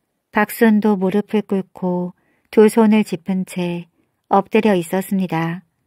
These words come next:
그러나 그의 눈에서는 뜨거운 눈물이 줄줄 흘러내렸습니다. 그 눈물이 바위같이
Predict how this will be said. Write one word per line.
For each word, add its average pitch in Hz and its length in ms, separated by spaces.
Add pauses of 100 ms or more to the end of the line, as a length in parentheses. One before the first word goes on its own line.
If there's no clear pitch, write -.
(640)
그러나 220 460
그의 208 360
눈에서는 180 760 (440)
뜨거운 226 480
눈물이 175 640 (360)
줄줄 185 640 (320)
흘러내렸습니다. 180 1200 (1300)
그 226 200
눈물이 196 800
바위같이 190 1000